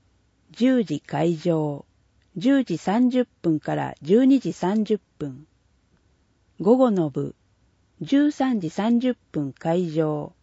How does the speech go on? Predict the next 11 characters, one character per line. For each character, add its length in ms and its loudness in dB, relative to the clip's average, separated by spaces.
十 280 2
四 160 2
時 140 -6
か 160 -6
ら 180 -6
十 260 2
六 280 0
時 120 -8
三 320 -2
十 160 0
分。 280 -12